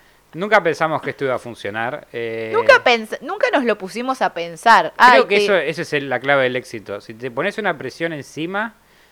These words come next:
Speaker 1: de que algo tiene que funcionar y si no funciona, dejás de hacerlo.
Speaker 2: O te estresás.
Speaker 1: O te estresás.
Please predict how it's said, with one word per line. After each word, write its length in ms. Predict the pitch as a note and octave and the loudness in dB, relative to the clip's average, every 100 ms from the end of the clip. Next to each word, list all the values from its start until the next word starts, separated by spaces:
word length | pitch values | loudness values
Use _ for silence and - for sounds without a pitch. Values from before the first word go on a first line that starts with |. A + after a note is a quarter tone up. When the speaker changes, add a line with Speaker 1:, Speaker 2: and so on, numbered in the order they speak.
| _ | _
Speaker 1:
de 160 | - A2+ | -12 -8
que 100 | B2+ | 0
algo 220 | C#3+ E3 C#3+ | 2 2 -2
tiene 220 | D3+ D3+ | -4 -4
que 80 | C3 | -6
funcionar 400 | A#2+ G#2 B2 D#3 | -8 -10 -4 -4
y 60 | |
si 120 | D3 B2 | -4 -8
no 80 | |
funciona, 720 | C3+ C3 - C3 D3+ C#3+ A#2+ G#2+ _ - | -10 -10 -6 -4 -2 -4 -4 -8 _ -16
dejás 320 | A2 - B2+ | -8 -4 -4
de 80 | B2+ | -4
hacerlo. 520 | - C3 D3 E3 F3+ | -4 -4 -2 -4 -4
Speaker 2:
O 120 | F3+ | -4
te 80 | F3+ | -4
estresás. 500 | F#3 E3 E3 D#3+ - | -8 -8 -6 -6 -6
Speaker 1:
O 120 | - A#2+ | -10 -8
te 120 | A#2+ | -8
estresás. 680 | - A2+ - D#3 F3 F3 | -10 -12 -2 0 0 -2